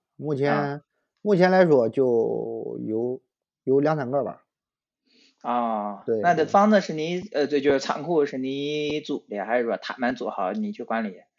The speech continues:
Speaker 1: 呃，我给前面有一个人先合伙租的，合伙租的，然后后面我再，我，我就是现在就是在接别的单子嘛。
Speaker 2: 那所以奥斯汀是属于这个，怎么讲呢？呃，物流往里进的，还是说，还是说往里出的，还是说就是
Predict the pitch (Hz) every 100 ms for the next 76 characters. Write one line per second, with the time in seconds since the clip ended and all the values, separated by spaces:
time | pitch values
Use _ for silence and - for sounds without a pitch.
0 | _ 151 139 131 127 175 180 175 170 180
1 | - _ _ _ - - 190 185 180 139
2 | 147 156 120 104 120 120 110 - 139 123
3 | 123 127 120 92 69 - - 135 131 131
4 | 117 104 101 120 - 135 113 95 87 120
5 | 110 - 98 117 117 113 123 127 143 131
6 | 127 123 120 123 113 104 82 - 127 127
7 | 85 73 62 - _ 175 170 165 190 202
8 | 185 160 151 131 113 117 123 110 - 104
9 | 113 127 143 143 107 104 95 87 - _
10 | _ - 110 139 110 101 90 - 110 113
11 | 120 131 160 175 175 170 220 160 110 117
12 | 123 113 - _ - 139 135 127 - 113
13 | 139 139 - 113 101 87 123 113 120 -
14 | 110 98 - 98 92